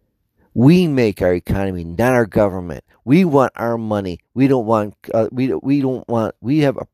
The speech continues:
and let us, let everyone know that, hey, listen,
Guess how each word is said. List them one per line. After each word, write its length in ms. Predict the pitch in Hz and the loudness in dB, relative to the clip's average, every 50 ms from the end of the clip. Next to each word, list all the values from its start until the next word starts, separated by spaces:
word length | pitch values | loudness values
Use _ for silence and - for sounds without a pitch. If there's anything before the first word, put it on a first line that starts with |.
| _ - - | _ -12 -8
and 160 | - 131 131 | -6 -4 -2
let 140 | 139 135 123 | 0 0 0
us, 180 | 117 - - - - - | 0 0 -4 -6 -4 0
let 180 | 123 123 117 - - - | 0 0 0 -2 -2 -2
everyone 380 | 127 107 113 113 113 110 107 | 0 0 0 0 0 0 2
know 260 | 104 101 98 98 95 - _ - - - - - _ - | 2 2 0 0 -2 -4 _ -20 -20 -20 -20 -20 _ -2
that, 120 | - 110 101 | -2 0 2
hey, 240 | 107 110 101 - - - | 4 2 2 2 0 0
listen, 340 | 110 131 - - 92 76 | 0 0 0 0 -4 -10